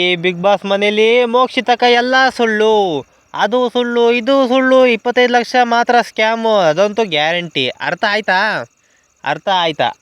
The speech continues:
ಅರ್ಥ ಆಯ್ತಾ? ಅರ್ಥ ಆಯ್ತಾ ಅಂತ ಹೇಳ್ತಾ ಹೇಳ್ತಾನೆ ಎಲ್ಲರಿಗೂ ಅರ್ಥ ಆಯ್ತಾ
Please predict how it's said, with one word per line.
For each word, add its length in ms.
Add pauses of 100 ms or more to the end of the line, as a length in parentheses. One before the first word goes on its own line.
(100)
ಅರ್ಥ 180 (100)
ಆಯ್ತಾ? 340
ಅರ್ಥ 200 (120)
ಆಯ್ತಾ 200 (140)
ಅಂತ 100
ಹೇಳ್ತಾ 420
ಹೇಳ್ತಾನೆ 500
ಎಲ್ಲರಿಗೂ 260 (100)
ಅರ್ಥ 220
ಆಯ್ತಾ 380